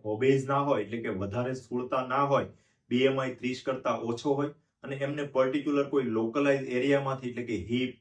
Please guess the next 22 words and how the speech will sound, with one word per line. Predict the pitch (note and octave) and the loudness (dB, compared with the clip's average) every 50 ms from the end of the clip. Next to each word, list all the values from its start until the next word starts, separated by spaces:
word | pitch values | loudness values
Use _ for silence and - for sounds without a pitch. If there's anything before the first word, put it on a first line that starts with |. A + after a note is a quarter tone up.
| _ | _
બટક, | A2+ A#2 A#2 - B2+ B2 A#2+ - - A#2 B2 | -2 -2 0 0 -2 -2 -4 -6 -4 -2 0
આર્મ્સ, | B2+ B2+ B2+ A#2+ - - _ _ | 0 0 -2 -8 -14 -20 _ _
ટમી | - B2 B2 C3+ C3 C3 - - _ _ _ _ _ | 0 0 0 0 -4 -6 -8 -12 _ _ _ _ _
આવા | - C#3 C#3+ C#3 - - | 0 2 2 2 4 4
પર્ટિક્યુલર | C3 C3 C3 D3 - D#3+ D3 D3+ D3+ D3 C3+ C3 | 4 4 4 2 2 4 4 4 4 2 0 0
એરિયામાંથી | C3 C#3+ C#3+ C#3+ C#3+ C#3+ C#3 C#3 - D3+ D3 D#3 - - _ _ | 2 4 4 4 4 2 0 -2 0 -2 -2 -2 -4 -10 _ _
ચરબી | - C3 B2+ C3 C3 C3+ C#3 C#3 C3+ | -2 0 0 0 0 0 0 0 0
દૂર | C3+ C#3 C#3 C3+ | 0 0 0 0
કરીને | C#3 C#3+ C#3 D3 C#3 C#3 B2+ A#2+ G#2+ | 0 0 0 0 -2 -4 -2 0 0
બોડીને | A2 A#2 B2 C3 C3 C3 A#2+ A#2+ | 2 2 0 -2 -2 -4 -2 -2
પ્રોપર | A2+ A2+ A2+ A2+ C3 B2+ - - | -2 0 0 0 -2 -2 -4 -2
શેપ | - A#2+ B2+ - - | 0 0 0 2 2
આપવો | B2+ B2 B2 - - D#3 - A#3 | 2 0 0 0 0 0 2 2
હોય, | C3+ G#2+ G2 G2 - _ _ _ _ _ - | 2 0 0 -4 -10 _ _ _ _ _ -2
એવા | C3 B2+ C3+ C#3 C#3 C#3 | 2 4 4 6 6 4
લોકો | C3+ C3 C#3 | 2 2 0
માટે | B2+ C3 C3 B2+ C3+ C3 B2+ | 0 0 0 -2 -2 -6 -4
છે | - C3 G#2+ G2 G2 | -4 -4 -2 0 0
liposuction | F#2+ G2+ G#2 - C#3+ C3+ - C#3+ C#3 C#3 - D#3 C#3 C#3 C3+ | 0 -2 0 0 -2 -2 0 -4 -6 -4 -4 -6 -4 -2 -2
વધુ | B2+ C3 C#3+ C#3 | 0 0 -2 -2
સારું. | B2+ C#3 B2+ B2+ C#3+ C#3+ - _ _ _ _ _ _ _ _ _ _ _ _ - | 0 -2 -2 -4 -4 -8 -14 _ _ _ _ _ _ _ _ _ _ _ _ 2
જ્યારે | B2+ D3 D#3 D#3+ - | 4 6 6 6 4